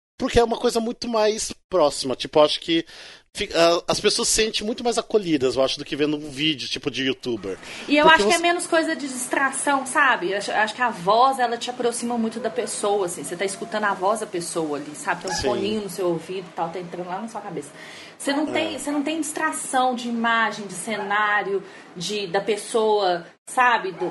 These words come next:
Speaker 2: do rosto da pessoa, do cabelo da pessoa, seja lá o que for. É a voz da pessoa. Então, é, eu acho que é uma coisa que aproxima mais.
Speaker 1: Sim.
Speaker 2: É, é uma coisa mais inti-, intimista, assim. E a voz, o seu jeito de falar é você, assim.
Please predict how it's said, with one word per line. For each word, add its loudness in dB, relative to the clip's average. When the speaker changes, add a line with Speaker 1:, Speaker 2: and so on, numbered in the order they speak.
Speaker 2:
do -2
rosto 2
da -6
pessoa, -2
do -4
cabelo -2
da -4
pessoa, -4
seja -2
lá 0
o -2
que -12
for. -4
É 4
a 4
voz 2
da -2
pessoa. -2
Então, 0
é, -2
eu 2
acho 0
que -8
é -2
uma 0
coisa -2
que -4
aproxima -2
mais. -2
Speaker 1:
Sim. -8
Speaker 2:
É, 0
é -4
uma -8
coisa -4
mais 0
inti-, -8
intimista, -4
assim. -4
E 0
a 4
voz, 4
o -8
seu 2
jeito 0
de -8
falar 2
é -2
você, -2
assim. -8